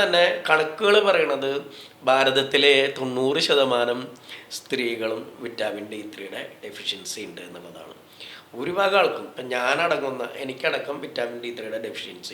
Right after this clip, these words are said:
ഉണ്ട്. അപ്പോൾ ആ ഒരു സംഗതി ഉണ്ട്. അതിന് വേണ്ടിയിട്ട് എന്താണ്, നമുക്കൊന്നും തന്നെ വെയിൽ കൊള്ളാൻ ഇപ്പം പറ്റാത്തൊരവസ്ഥ കൂടിയുണ്ട്.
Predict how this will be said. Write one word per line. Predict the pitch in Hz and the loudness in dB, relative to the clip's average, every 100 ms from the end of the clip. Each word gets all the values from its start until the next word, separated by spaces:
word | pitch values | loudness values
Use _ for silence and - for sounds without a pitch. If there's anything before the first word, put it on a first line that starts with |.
| 90 | -14
ഉണ്ട്. | - - - - - - | -18 -18 -18 -18 -14 -8
അപ്പോൾ | 175 185 | 0 4
ആ | 175 | 4
ഒരു | 180 175 | 4 0
സംഗതി | 175 147 143 143 | 0 0 -2 -2
ഉണ്ട്. | 120 139 139 | -2 0 0
അതിന് | 160 175 | 0 -2
വേണ്ടിയിട്ട് | 170 156 156 151 | 0 0 0 0
എന്താണ്, | 143 139 127 131 135 - - - | 2 0 0 -2 -6 -12 -12 -2
നമുക്കൊന്നും | 139 135 143 143 139 | 0 0 0 0 2
തന്നെ | 139 139 | 2 2
വെയിൽ | 131 143 | 2 2
കൊള്ളാൻ | 143 135 135 139 | 2 2 2 -2
ഇപ്പം | 156 156 | -4 -2
പറ്റാത്തൊരവസ്ഥ | 160 - 151 160 165 156 - - 151 | -2 2 2 4 4 4 2 -2 -4
കൂടിയുണ്ട്. | 151 120 92 87 | -2 -4 -6 -12